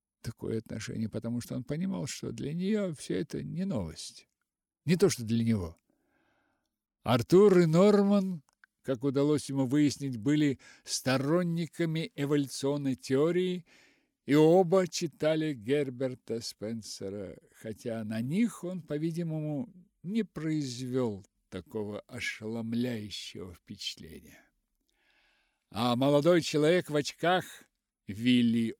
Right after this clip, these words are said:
Ольней, неприятно засмеялся при упоминании имени Спенсера и повторил уже слышанную Мартином остроту: «Нет Бога, кроме непознаваемого,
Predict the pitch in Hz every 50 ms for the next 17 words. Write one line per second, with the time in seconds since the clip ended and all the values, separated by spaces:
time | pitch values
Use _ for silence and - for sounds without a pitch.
0 | _ _ - 123 131 135 127 127 127 123 123 123 123 123 120 113 - _ _ _
1 | _ _ _ _ _ _ _ _ _ _ _ _ _ _ _ _ - 98 101 101
2 | - 117 107 110 120 156 175 - - - 175 165 120 107 170 175 - - - 160
3 | 175 175 160 131 120 117 117 113 127 - - - - - - 120 117 127 120 _
4 | - 110 110 107 107 107 - - 101 107 110 107 110 117 120 120 120 120 120 117
5 | - - 135 135 135 127 123 120 120 120 117 110 - - - _ - 117 117 113
6 | 110 104 - - - - - 107 104 107 104 - - - 135 127 - 143 123 -
7 | - - 131 143 165 170 165 156 143 127 151 147 - - - 110 135 143 127 143
8 | 127 120 131 131 131 127 120 113 113 120 120 110 _ - 107 107 113 113 110 110
9 | 113 110 - - - _ _ - 107 110 104 92 _ - 95 85 _ _ _ _
10 | _ _ _ _ _ _ _ _ _ _ _ - - 107 139 165 185 180 165 139
11 | 117 107 101 95 92 92 92 95 101 120 151 165 151 139 120 113 110 107 123 131
12 | 131 123 110 - _ _ _ _ _ _ _ _ _ _ _ _ - 90 90 107
13 | 107 107 113 113 110 107 107 117 120 _ - 113 107 98 87 85 95 98 104 104
14 | 98 85 78 78 92 117 117 110 104 104 98 101 101 98 101 95 90 -